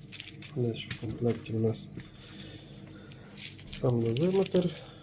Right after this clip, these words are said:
контрольне джерело радіоактивності для його перевірки справності, конструктивний ізотоп калій сорок, безпечний, природний. І кришка заводська,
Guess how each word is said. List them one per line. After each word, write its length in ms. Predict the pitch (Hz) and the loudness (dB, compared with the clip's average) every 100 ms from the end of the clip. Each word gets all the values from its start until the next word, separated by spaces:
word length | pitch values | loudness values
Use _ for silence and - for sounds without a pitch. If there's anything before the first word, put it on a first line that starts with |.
| - - | -14 -8
контрольне 480 | 123 127 127 123 117 | -2 6 10 10 8
джерело 520 | 120 117 123 123 120 - - - - | 6 8 10 10 8 6 -8 -10 -4
радіоактивності 680 | 117 117 - 170 180 170 156 | 0 0 4 6 6 6 0
для 440 | 151 143 139 131 - - - - - - - - - - 131 | 4 8 8 6 2 -10 -14 -16 -18 -18 -18 -18 -16 -10 2
його 280 | 127 120 127 | 8 10 10
перевірки 760 | 127 123 120 127 127 - 120 117 - - - - - - - - - - - - - - - - - - - - - - - - - - - - - | 8 8 10 10 8 8 4 4 0 -2 -2 -16 -16 -16 -18 -18 -18 -18 -18 -18 -18 -16 -16 -16 -18 -18 -10 2 2 2 -8 -14 -16 -16 -18 -12 -6
справності, 720 | - 135 131 123 123 - 127 | 0 8 10 10 8 6 0
конструктивний 640 | - 123 - 143 131 131 | 6 4 6 8 12 12
ізотоп 400 | 123 123 135 120 | 12 10 8 8
калій 260 | 131 127 123 | 12 12 12
сорок, 480 | - 123 120 117 123 | 8 8 8 6 4
безпечний, 600 | 117 - 120 120 127 123 | 4 6 6 6 4 4
природний. 640 | 127 123 123 120 123 123 - - - - - - - - - - 175 | 6 6 8 8 8 8 6 -6 -14 -16 -16 -16 -16 -16 -16 -10 0
І 160 | 180 147 - - - 131 | 4 4 2 -8 -4 6
кришка 480 | 131 123 - 113 - - 123 | 8 8 6 4 4 0 2
заводська, 680 | 120 117 113 - 123 113 | 6 6 6 4 8 8